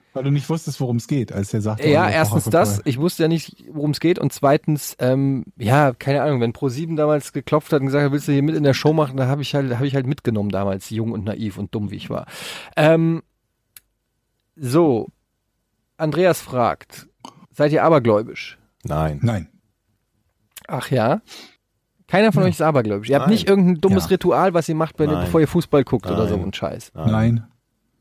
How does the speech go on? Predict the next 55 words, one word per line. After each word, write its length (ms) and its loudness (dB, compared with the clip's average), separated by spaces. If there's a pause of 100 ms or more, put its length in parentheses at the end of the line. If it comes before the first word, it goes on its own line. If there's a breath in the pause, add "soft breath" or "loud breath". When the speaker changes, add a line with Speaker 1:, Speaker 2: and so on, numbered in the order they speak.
(140)
Speaker 1:
Na 140 2
gut, 100 4
Speaker 2:
N- 40 0
Speaker 1:
du 120 2
hast 120 -2
es 40 -4
ja 60 0
bestimmt 300 -4
auch 120 0
nicht, 200 -4
oder? 220 0 (200)
Speaker 2:
Äh, 160 -2
Speaker 1:
Wenn 100 2
Speaker 2:
noch 80 4
Speaker 1:
das 40 4
Speaker 2:
nicht 140 2
mal 180 2
Speaker 3:
Also 180 -4
Speaker 2:
Trikot 220 0
Speaker 3:
niemand 120 4
hat 200 2
Speaker 2:
angucken 220 0
Speaker 3:
das. 80 0
Speaker 2:
oder 220 0
sowas? 480 -6 (440)
Speaker 1:
Nö. 80 -2
Speaker 2:
Nicht 120 -2
mal, 120 4
äh, 60 4
Speaker 3:
Nein. 100 2
Speaker 2:
Trikot 240 2
anziehen, 300 0
meine 220 0
ich? 200 -10 (140)
Speaker 3:
Nein. 260 -6 (180)
Ich 80 -12
hab 100 -4
mir 100 2
auch 60 -2
Speaker 1:
Nein. 160 -2
Speaker 3:
abgewöhnt, 320 2
auf 120 -2
Holz 200 -2
zu 120 -14
klopfen. 400 -12 (680)
Speaker 2:
Kein, 300 2 (320)
nichts 480 -2
Abergläubisches, 640 2
null 240 6
Komma 240 2
null. 260 4
Speaker 3:
Frag 340 -8
doch 160 -2
noch 220 -4
mal. 320 -6